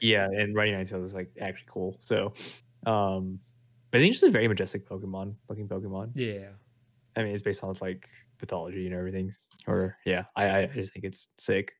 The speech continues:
Speaker 1: <laughs> But too bad Arcanine is a stronger <laughs> fire type. I, I particularly picked, I picked Let's Go Eevee because, um, the Vulpix was in it instead of Growlithe, but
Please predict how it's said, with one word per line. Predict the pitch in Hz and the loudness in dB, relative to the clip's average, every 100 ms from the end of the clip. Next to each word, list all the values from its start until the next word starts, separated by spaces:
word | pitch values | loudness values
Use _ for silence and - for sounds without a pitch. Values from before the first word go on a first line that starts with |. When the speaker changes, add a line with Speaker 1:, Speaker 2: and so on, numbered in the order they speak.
| _ | _
Speaker 1:
<laughs> | - - - _ | -8 -8 -14 _
But | 147 131 120 - - - | 4 6 6 4 -4 -4
too | - 202 | 4 6
bad | 123 113 120 120 120 113 _ - | 6 4 4 2 0 -4 _ -2
Arcanine | 113 110 117 113 113 | 0 2 2 4 4
is | 110 | 2
a | 101 | -2
stronger | - 110 104 107 | -2 -2 0 -2
<laughs> | |
fire | - - 117 | -4 -2 -2
type. | - - 135 139 - - - _ | -2 0 0 0 -4 -18 -20 _
I, | - 127 143 | 2 4 6
I | 123 | 4
particularly | - 190 - 165 160 160 | 4 0 -2 2 6 6
picked, | 131 - 104 - - - - _ _ _ - | 4 4 4 2 -6 -16 -16 _ _ _ -2
I | 131 | 2
picked | 170 185 | 2 2
Let's | 107 101 | 0 0
Go | 107 | 0
Eevee | 95 95 | -2 -4
because, | 95 98 90 | -8 -8 -8
um, | 90 87 90 87 _ _ | -10 -10 -14 -18 _ _
the | 110 | -4
Vulpix | 95 90 104 98 | 0 0 0 0
was | 104 | 0
in | 107 | 2
it | 107 107 | 2 2
instead | 113 95 104 | 0 0 0
of | 95 92 | 2 0
Growlithe, | 92 90 92 101 101 - _ _ | 0 0 2 2 0 -8 _ _
but | 104 92 90 | 2 4 2